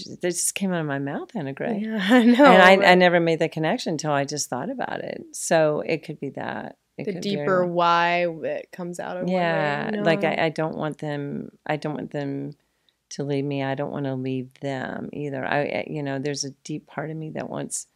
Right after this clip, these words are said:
Speaker 1: just everybody to get along. And no, no, but not even that. It's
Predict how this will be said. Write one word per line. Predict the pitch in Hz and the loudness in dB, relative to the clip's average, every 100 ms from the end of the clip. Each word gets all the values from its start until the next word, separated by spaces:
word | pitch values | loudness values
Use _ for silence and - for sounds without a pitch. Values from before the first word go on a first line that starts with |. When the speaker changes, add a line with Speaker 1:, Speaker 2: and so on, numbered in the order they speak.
| _ _ - _ - | _ _ -20 _ -6
Speaker 1:
just | 381 427 440 | -6 -6 -4
everybody | 381 339 339 - | -4 -2 -2 -2
to | 254 - | -8 -10
get | - 330 302 | -2 0 0
along. | 269 269 311 311 302 - - | -4 -4 -4 -4 -6 -6 -4
And | 175 | 0
no, | 185 | 0
no, | 156 151 - - - | 0 -2 -4 -10 -8
but | 185 190 - | -2 -2 0
not | 208 208 | 0 0
even | 185 156 | -2 -4
that. | 156 165 160 - | -6 -6 -6 -4
It's | 151 | -6